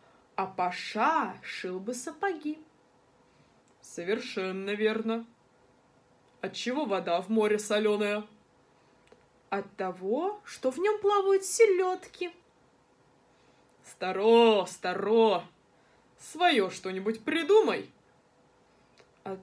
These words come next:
того в море вода солёная, что, что в нём купаются иногда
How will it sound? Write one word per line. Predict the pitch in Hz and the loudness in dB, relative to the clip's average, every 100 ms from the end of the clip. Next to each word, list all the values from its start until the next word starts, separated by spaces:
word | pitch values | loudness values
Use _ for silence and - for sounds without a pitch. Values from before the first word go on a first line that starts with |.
| - | -12
того | 196 185 196 302 359 | -12 -10 -10 -8 -8
в | 339 | -10
море | 320 330 302 311 | -12 -10 -8 -6
вода | 294 285 294 285 | -6 -6 -6 -8
солёная, | - 269 269 277 269 254 254 247 | -10 -12 -12 -12 -12 -10 -10 -10
что, | 240 - - - 262 269 269 262 262 254 247 _ _ _ _ _ | -12 -18 -18 -12 -10 -10 -10 -8 -8 -8 -12 _ _ _ _ _
что | - - - - _ _ 285 285 285 285 277 - _ _ _ | -20 -20 -20 -20 _ _ -10 -8 -8 -8 -10 -16 _ _ _
в | - | -8
нём | 539 523 508 | 0 0 6
купаются | 440 453 453 415 403 | 6 8 6 4 0
иногда | 381 370 349 370 | 0 -2 -2 -4